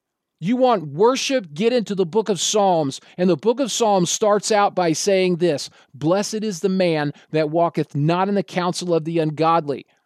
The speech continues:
Okay, like the churches today that build their worship services based on worldly rock concerts. Seriously.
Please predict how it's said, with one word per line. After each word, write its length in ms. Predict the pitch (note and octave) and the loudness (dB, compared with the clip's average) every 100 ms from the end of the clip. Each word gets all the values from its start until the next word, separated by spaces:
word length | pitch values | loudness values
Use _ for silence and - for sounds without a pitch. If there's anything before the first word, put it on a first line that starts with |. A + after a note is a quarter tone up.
| _ _ - | _ _ -6
Okay, 360 | D#3+ F#3 F#3 - | -2 2 0 0
like 220 | E3+ F#3+ | 0 0
the 100 | F3 | 0
churches 600 | - - G#3+ G3+ A#3 G3+ - _ | -4 0 0 0 -4 -6 -10 _
today 720 | F#3+ D3+ B2+ G#3 F#3 C3+ A2 - _ | -6 -4 2 4 4 0 -8 -14 _
that 340 | E3+ E3+ B2 A2+ | 0 0 -2 -2
build 360 | G3+ A3 A#3 | 2 2 2
their 240 | F#3 E3 D3+ - | 2 0 0 -6
worship 640 | E3 F#3 C4+ C4 - A3 | -6 -2 0 0 0 0
services 640 | - G3+ F#3+ F3+ - F#3 D3+ | 0 0 0 0 2 0 0
based 420 | C3 G3 A3 - - | 0 0 0 -4 -2
on 360 | F#3+ F3+ C#3+ C3 | 2 2 0 -2
worldly 500 | A3 C#4 C#4 B3 B3+ | 2 4 2 0 -4
rock 540 | D#3 F#3+ G#3+ G#3+ - - | 0 0 2 -2 -8 -2
concerts. 720 | C4 C4 A#3+ - E3 A2+ - - | 2 2 2 -2 -4 -4 -14 -8
Seriously. 960 | - D4+ E4 D#4 G3+ - D3 A#2+ - | -2 2 2 2 0 -4 -8 -10 -14